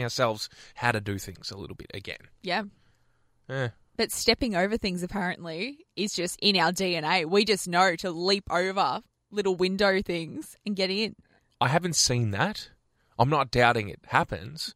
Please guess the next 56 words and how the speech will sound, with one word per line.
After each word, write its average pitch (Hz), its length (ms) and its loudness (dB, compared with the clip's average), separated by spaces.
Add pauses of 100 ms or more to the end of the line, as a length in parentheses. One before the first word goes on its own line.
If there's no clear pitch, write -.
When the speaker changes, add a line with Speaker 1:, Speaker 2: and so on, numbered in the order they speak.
(140)
Speaker 1:
but 104 100 -2
I 95 80 0
haven't 95 280 -8
seen 95 280 -10
it. - 80 -20 (140)
Speaker 2:
See, 294 180 0
I 262 220 8
wanna 415 240 -2
know. 220 240 2
This - 180 -8
is 220 100 -10
why 208 160 2
I 190 40 4
actually 190 320 0
brought 170 340 -8
this 165 360 -12
idea 165 340 -6
to - 240 -6
the 165 100 -8
table 170 440 -4
here. 87 340 -8 (340)
I 233 140 8
wanna 294 160 2
know, 262 180 2
Bayside, 190 600 4
and 262 180 2
of 240 140 -10
course, 202 240 -6
Bianco, 185 420 -2
oh 214 180 6
four 233 300 2
oh 190 100 4
four 190 200 -2
triple 233 260 -2
zero 190 320 0
seven 202 240 -2
three 214 140 -2
six. - 320 -4
How 415 140 6
do 523 60 6 (120)
I - 100 4
keep 302 160 -2
people 277 280 -2
out 220 140 4
the 185 80 -4
window? 170 420 -2 (1000)
Speaker 1:
I 165 60 2
would 226 160 2
have 254 100 0
thought 165 300 2
that 135 160 0
displays 107 800 0
were 110 100 -2
locked 98 360 -2
up, 127 240 -2
though. - 200 -2